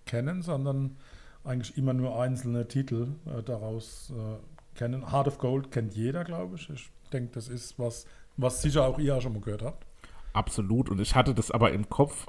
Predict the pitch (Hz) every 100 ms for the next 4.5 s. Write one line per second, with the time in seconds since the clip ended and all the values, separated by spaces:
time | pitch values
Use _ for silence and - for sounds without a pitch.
0 | - 110 113 107 - 98 104 - 117 120
1 | - 110 95 92 - - 131 - - 113
2 | 113 117 143 127 - 139 - 143 - -
3 | - - - - - 139 - - 117 101
4 | 101 - 151 156